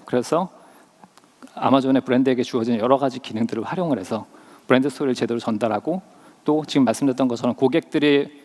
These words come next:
제품에 대해 갖고 있는 새로운 니즈를 제품에 계속 반영을 하면서 고객들에게 코스알엑스는 계속 아마존 고객들과 소통하면서 제품을 발전해 나가는 브랜드다라는 인식을 쌓는데 성공했다고 합니다. 그리고 여기 보시는 것처럼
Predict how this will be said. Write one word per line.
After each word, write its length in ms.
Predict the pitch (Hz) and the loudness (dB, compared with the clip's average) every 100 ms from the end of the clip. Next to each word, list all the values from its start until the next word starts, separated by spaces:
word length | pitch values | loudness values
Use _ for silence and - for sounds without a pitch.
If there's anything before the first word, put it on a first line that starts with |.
| - | -12
제품에 280 | - 151 135 | -6 0 2
대해 120 | 127 | 2
갖고 180 | - 127 | 0 0
있는 140 | 123 | 0
새로운 360 | - 190 180 147 | 0 0 2 2
니즈를 400 | 110 117 120 113 | 0 0 0 -2
제품에 320 | 127 - 123 | -2 0 0
계속 300 | - - - | -2 -6 -4
반영을 360 | - 107 107 131 | -4 -2 -2 -2
하면서 400 | 143 110 113 101 - - - _ | -2 -2 -6 -6 -16 -20 -20 _
고객들에게 680 | 123 147 - 127 123 170 175 - | -2 0 0 0 0 -2 -2 -8
코스알엑스는 760 | 180 185 170 - 139 147 196 - - - - | -2 0 0 -2 -2 0 -2 -10 -20 -20 0
계속 300 | - 131 156 - - - _ | 2 2 0 -6 -20 -20 _
아마존 320 | 123 143 139 | 2 2 2
고객들과 360 | 127 120 135 123 | -2 -4 -2 -4
소통하면서 560 | 196 - 190 165 139 147 | -4 -4 -2 0 -2 -4
제품을 280 | - 135 | -4 -2
발전해 420 | - - - 151 135 | -2 -4 0 2 2
나가는 320 | 113 117 113 | 2 0 -2
브랜드다라는 1200 | 120 117 113 107 - - - - - - 120 113 | -2 -2 -2 -4 -4 -16 -20 -20 -10 0 2 2
인식을 340 | 110 131 123 | 0 0 0
쌓는데 500 | 151 156 127 110 160 - - - | 0 0 0 0 -2 -6 -20 -20
성공했다고 540 | - 151 139 143 139 131 | -8 -2 -2 0 0 0
합니다. 320 | 139 104 92 - - - - | -2 -4 -8 -14 -20 -20 -4
그리고 320 | 117 131 127 | 0 2 2
여기 160 | 110 143 | 0 -2
보시는 340 | 131 135 135 | 0 2 2
것처럼 460 | 123 - 120 156 | 2 -2 -2 -2